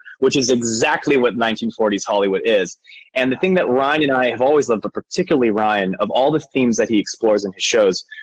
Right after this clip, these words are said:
while he's always pushing for, uh,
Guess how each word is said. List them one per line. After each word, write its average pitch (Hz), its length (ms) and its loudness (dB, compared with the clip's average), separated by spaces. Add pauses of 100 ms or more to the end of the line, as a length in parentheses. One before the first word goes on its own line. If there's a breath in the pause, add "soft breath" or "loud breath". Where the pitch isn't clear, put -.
while 127 160 0
he's 135 160 0
always 160 440 0
pushing 143 520 -2
for, 117 420 2 (200)
uh, 101 320 2